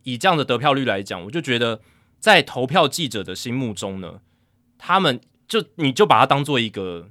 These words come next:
粗略的民调来看好了，虽然它就是一个小群体而已，就是投票记者，可是他们也代表了蛮大一部分棒球界的民意嘛。那在这一群人当中，其实你就可以看得出来，有将近一半人认为说，其实即便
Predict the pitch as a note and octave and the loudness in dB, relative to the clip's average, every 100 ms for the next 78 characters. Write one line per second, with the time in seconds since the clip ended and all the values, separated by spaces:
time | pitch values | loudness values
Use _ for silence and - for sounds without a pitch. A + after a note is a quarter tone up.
0 | _ - C#3+ C#3 A2 G2 F#2 G2 G2 D#2 | _ -8 -2 0 -2 -4 -6 -4 -4 -6
1 | - D#2+ F#2 - F3 D#3 E3 E3 D3 D3 | -10 -14 -14 -4 2 4 4 2 -4 -6
2 | A#2 B2+ A2 F#2+ F2 F#2 F#2+ F#2 C#2 D#2 | -4 -4 -4 -6 -10 -14 -12 -12 -14 -14
3 | B1+ A2 A2+ G2+ F2 G#2+ G2 G#2 E2 - | -16 -12 -12 -12 -12 -10 -10 -12 -18 -20
4 | - A2 F3+ C#3+ _ _ _ G#3 G#3 B2 | -14 -4 -4 -4 _ _ _ 2 2 6
5 | D#3+ A#2 F2+ F#2 F#2 F#2+ C#3 G#2 A2+ G#2 | 6 6 0 -6 -10 0 0 0 -4 -6
6 | G#2+ B2+ G#2+ F#2+ F2+ G#2 F2+ F2 F2 B2 | -4 -2 -2 -6 -10 -10 -10 -14 -14 -16
7 | F2 - _ _ _ _ F#3 F3 C#3 _ | -16 -20 _ _ _ _ 2 2 2 _
8 | _ - F3 C#3+ F#3+ E3+ - A2 G#2+ A2 | _ -2 0 2 0 0 0 -6 -4 -4
9 | A2 A2 G#2 - G#2+ - G#2 G2+ B2 A#2+ | -4 -6 -10 -10 -12 -12 -12 -8 -6 -6
10 | G#2 A#2 G2 G#2 E2 F#2+ _ _ - A#2+ | -6 -8 -8 -12 -12 -12 _ _ -18 -16
11 | - E3+ F#3+ E3+ B2 E3 C3 G#2 A#2 D3 | -8 -6 -4 -6 0 2 2 0 -4 -4
12 | A2+ G#2 B2 A#2+ - B2 C3+ - _ _ | -4 -4 -6 -6 -8 -8 -10 -12 _ _
13 | _ _ _ C#3+ E3 G3 F#3+ G2+ | _ _ _ -6 -4 2 2 2